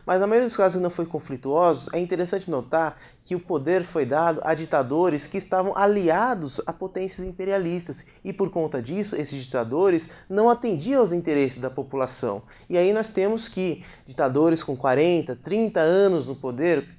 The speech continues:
Gaddafi, Muammar Gaddafi na Líbia, tri-, é, quarenta e dois anos no poder, tá certo? Então, nós temos aí essa relação da independência, mas independência até que ponto, se esses países continuaram dependentes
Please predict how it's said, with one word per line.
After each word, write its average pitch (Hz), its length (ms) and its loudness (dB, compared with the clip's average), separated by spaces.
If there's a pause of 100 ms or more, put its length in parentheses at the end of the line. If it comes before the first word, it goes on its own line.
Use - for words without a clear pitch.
(160)
Gaddafi, 165 500 0
Muammar 143 400 -4
Gaddafi 151 480 0
na 139 120 -4
Líbia, 143 500 0 (320)
tri-, 180 180 -6
é, 143 300 2
quarenta 180 540 0
e 165 40 -2
dois 147 360 0
anos 165 560 0 (200)
no 123 80 -14
poder, 113 520 -4 (240)
tá 101 100 -18
certo? 139 400 -2 (220)
Então, 180 440 0 (160)
nós 180 160 -4
temos 185 240 -4
aí 180 120 2
essa 185 180 -2
relação 185 500 0
da 170 80 2
independência, 165 880 0
mas 185 220 0
independência 208 580 -2
até 226 160 -6
que 202 140 -10
ponto, 196 480 0 (160)
se - 160 -6
esses 196 220 -4
países 170 320 0
continuaram 175 760 4 (300)
dependentes 147 640 -2